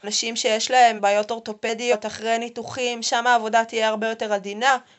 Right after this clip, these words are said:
מן הסתם אני לא אחתור איתם לשפגט, אלא להגיע איתם כמה שיותר למנח ניטרלי, בריא, במרכאות. אז הנקודה השלישית באמת, כאילו, ביקשת חמש נקודות, אז נגיד הנקודה השלישית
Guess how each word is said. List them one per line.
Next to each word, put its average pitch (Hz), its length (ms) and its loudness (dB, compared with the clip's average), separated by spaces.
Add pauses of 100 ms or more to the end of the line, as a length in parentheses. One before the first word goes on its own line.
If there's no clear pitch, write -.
(120)
מן 220 160 -2
הסתם 233 360 4
אני 220 100 -2
לא 220 120 4
אחתור 226 320 0
איתם 233 220 0
לשפגט, 285 600 2
אלא 220 220 2 (600)
להגיע 226 440 4
איתם 269 320 4
כמה 254 260 4
שיותר 240 440 2
למנח 233 640 0
ניטרלי, 226 640 4
בריא, 214 520 0
במרכאות. 202 720 0 (220)
אז 233 180 -6
הנקודה 220 380 2
השלישית 240 460 -2
באמת, 226 460 -4 (100)
כאילו, 220 160 -10
ביקשת 226 300 -2
חמש 220 380 -6
נקודות, 226 500 -4
אז 214 60 -6 (120)
נגיד 220 240 -6
הנקודה 226 380 0
השלישית 226 480 -6